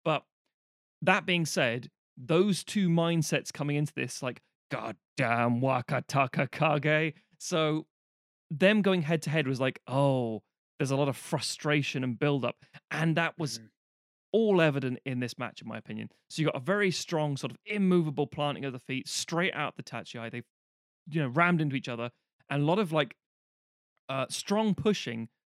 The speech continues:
Speaker 1: but no one was getting the upper, the upper hand.
Speaker 2: Mm-hmm.
Speaker 1: And then the Gyoji got a little bit in the way.
Speaker 2: Yeah.
Speaker 1: He was hoofed aside, and then both of them barreled out of the dohyo. And I mean, like, literally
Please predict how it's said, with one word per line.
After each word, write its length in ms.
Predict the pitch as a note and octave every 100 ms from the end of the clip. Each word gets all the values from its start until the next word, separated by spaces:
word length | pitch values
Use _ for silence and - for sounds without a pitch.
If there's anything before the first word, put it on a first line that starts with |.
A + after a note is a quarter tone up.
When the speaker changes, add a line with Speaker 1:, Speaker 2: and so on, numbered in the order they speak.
| _
Speaker 1:
but 100 | - -
no 200 | D#3+ E3+
one 140 | E3+
was 120 | D3+ C3+
getting 240 | D3 C#3+
the 60 | C#3+
upper, 480 | C#3+ C#3+ C3+ B2+ B2 _ _ -
the 60 | C#3+
upper 180 | B2+
hand. 480 | A#2+ D3 A#2 G2+ G#2 _ _ _ _ -
Speaker 2:
Mm-hmm. 180 | B2+ B2+
Speaker 1:
And 160 | B2+ C3+
then 220 | D#3+ E3+
the 120 | D#3 - -
Gyoji 640 | F3+ G3+ G#3+ F3 D#3+ A#2+
got 200 | E3 - _
a 80 | C3
little 340 | C3+ F#3+ F3 D#3
bit 180 | F#3 E3
in 220 | E3 D3
the 80 | C#3
way. 680 | C3 G3 B2+ G2+ G#2 B2+ D#3 _ _
Speaker 2:
Yeah. 200 | C#3+ B2 - _ _
Speaker 1:
He 120 | - D#3+
was 180 | D#3 -
hoofed 320 | - F3 - B2+
aside, 560 | - A#2 G#2+ C#3 F3+ - _ _ _ _ -
and 120 | D3
then 200 | F3 D3+ -
both 320 | F#3+ B3+ A3
of 80 | D#3+
them 220 | D#3 C#3+ -
barreled 380 | F#3+ G3 F#3 E3+
out 160 | E3+
of 100 | D#3
the 60 | D3
dohyo. 340 | E3+ E3+ C3+
And 160 | - D3
I 140 | D#3+
mean, 200 | E3 E3+
like, 160 | D#3 D3
literally 500 | F3 - C#3+ B2+ A#2+